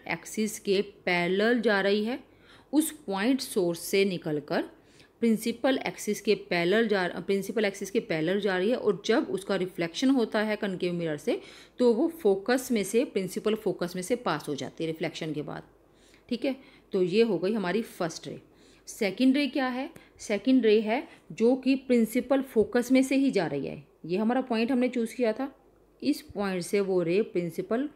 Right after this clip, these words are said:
फोकस में से जाएगी,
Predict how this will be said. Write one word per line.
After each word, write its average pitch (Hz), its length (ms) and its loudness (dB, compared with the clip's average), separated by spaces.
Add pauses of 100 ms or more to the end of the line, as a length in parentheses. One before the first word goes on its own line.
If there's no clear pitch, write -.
फोकस 185 340 -2
में 165 120 -4
से 233 260 -8 (1700)
जाएगी, 160 520 -6